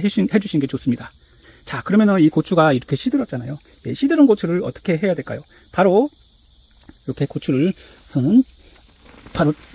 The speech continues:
어, 처리를 하시-, 하시지 못하더라도 이렇게 뽑아주세요. 예, 뽑아주시면은 기존에 여기에 달려있던 고추도 금세,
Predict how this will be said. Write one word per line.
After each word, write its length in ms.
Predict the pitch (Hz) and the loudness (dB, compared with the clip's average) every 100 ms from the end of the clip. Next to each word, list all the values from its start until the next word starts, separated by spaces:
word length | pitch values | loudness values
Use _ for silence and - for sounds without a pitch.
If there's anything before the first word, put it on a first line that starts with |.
| - - | -18 -12
어, 120 | - - - - - - | -10 -12 -18 -20 -14 2
처리를 320 | - 247 214 | 6 8 6
하시-, 260 | 214 262 - | 4 2 0
하시지 280 | 247 220 208 | -2 -2 -6
못하더라도 560 | 135 185 160 135 285 - _ _ - | -2 0 2 4 2 0 _ _ -16
이렇게 340 | 139 127 180 - - - | -12 -10 -10 -12 -16 -8
뽑아주세요. 480 | - 302 262 160 113 - | 0 2 2 0 -4 -6
예, 100 | 117 - - - | -10 -10 -16 -2
뽑아주시면은 800 | 262 285 254 254 226 208 208 202 | 4 4 6 6 6 6 4 2
기존에 300 | 175 180 180 | 0 -2 0
여기에 300 | 156 175 170 | 0 2 0
달려있던 420 | - 147 180 175 | 0 -2 -2 -4
고추도 360 | 151 - 151 151 | -6 -4 -2 -2
금세, 380 | - 147 170 | -2 -2 -2